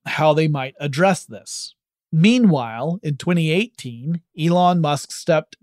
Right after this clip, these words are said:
down from the board of directors. Now, officially, the reason given was that Musk wanted to avoid a potential conflict of interest because Tesla was pursuing its own A I research, and Tesla was bound to compete for the same talent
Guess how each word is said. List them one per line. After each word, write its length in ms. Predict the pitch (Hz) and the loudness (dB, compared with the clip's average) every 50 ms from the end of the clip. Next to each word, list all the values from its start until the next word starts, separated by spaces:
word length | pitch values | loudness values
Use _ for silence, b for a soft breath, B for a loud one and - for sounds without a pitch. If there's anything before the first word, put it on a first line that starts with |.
| 151 | -10
down 340 | 135 156 143 135 139 143 151 | -6 -4 -4 -4 -4 -4 -6
from 240 | 143 - 147 143 147 | -4 -2 -2 -2 -2
the 80 | 147 139 | -4 -4
board 240 | 127 127 117 120 | -4 -4 -4 -6
of 100 | 123 123 | -6 -8
directors. 520 | 123 156 175 214 175 - - 208 - - - | -2 0 2 2 2 0 -4 -16 -18 -14 -10
Now, 180 | 143 143 151 | -10 -8 -8
officially, 840 | 147 135 - _ - 302 294 - - 175 147 123 117 123 135 151 - _ _ _ _ _ _ - | -8 -10 -10 _ -4 -2 0 0 0 0 0 -2 -4 -8 -10 -12 -12 _ _ _ _ _ _ -6
the 140 | 147 156 156 | 0 0 0
reason 460 | 156 160 185 190 156 151 160 151 147 | 2 2 0 0 0 0 0 -2 0
given 420 | 123 190 208 196 165 151 151 151 151 | 2 2 2 4 2 2 0 0 0
was 160 | 147 147 117 | -2 -2 -2
that 220 | 147 147 147 - | -2 -2 -2 -2
Musk 380 | 160 156 160 - - - - - | -2 0 0 0 0 -2 -6 -6
wanted 320 | 143 147 143 143 147 143 - | -4 -2 -2 -2 -4 -6 -4
to 120 | 156 156 | -4 -4
avoid 460 | - 160 147 139 127 143 143 147 147 | -2 -2 -4 -2 0 0 0 0 0
a 60 | 139 120 | -2 -4
potential 460 | - 135 - 147 139 - - 143 135 | -8 -8 -6 -6 -6 -4 -4 -4 -6
conflict 640 | - - - 147 147 143 135 - 147 143 135 - | -6 -6 -6 -4 -4 -4 -4 -4 -4 -4 -4 -4
of 100 | 131 127 | -4 -4
interest 520 | 202 247 214 - - 131 117 - - - _ _ _ _ _ _ _ - | -2 -2 -2 -2 -2 -4 -4 -6 -12 -18 _ _ _ _ _ _ _ -10
because 360 | 151 135 160 160 147 135 - | -8 -2 0 0 0 0 -2
Tesla 500 | - - 135 127 - - 151 147 147 156 | -6 -4 -4 -4 -4 -4 -2 0 0 2
was 200 | 160 165 147 - | 2 0 -2 -2
pursuing 440 | - 165 143 - - 147 139 135 151 | -4 -8 -6 -4 -2 -2 -2 -2 -4
its 160 | 180 170 - _ - | -6 -6 -6 _ 0
own 320 | 247 254 262 240 214 185 - | 2 2 2 2 0 0 0
A 160 | 165 151 151 | -2 -4 -4
I 180 | - 143 131 127 | -4 -4 -6 -6
research, 640 | 123 120 120 120 113 - 123 123 151 170 - - - b b b b b b b b - | -6 -8 -8 -10 -10 -8 -6 -4 -4 -4 -6 -8 -10 b b b b b b b b -4
and 420 | - 170 180 180 175 175 170 175 - _ _ _ _ _ | 0 2 2 2 2 0 -2 -4 -8 _ _ _ _ _
Tesla 440 | - 190 220 233 233 - 175 156 156 | -2 2 2 2 2 2 2 2 4
was 220 | 160 160 160 147 127 | 4 4 2 0 0
bound 340 | 127 151 151 160 175 170 | 0 0 2 2 0 0
to 80 | - 165 | -2 -4
compete 420 | - - 156 147 - 147 147 165 | -4 -2 -4 -2 -2 -4 -6 -6
for 140 | _ - 156 | _ -6 -4
the 120 | 151 147 135 | -4 -4 -4
same 340 | - - 160 156 156 147 | -2 -2 0 0 0 -2
talent 500 | 127 - - - 185 220 220 180 165 - | -6 -8 -6 -2 0 2 2 0 -2 -4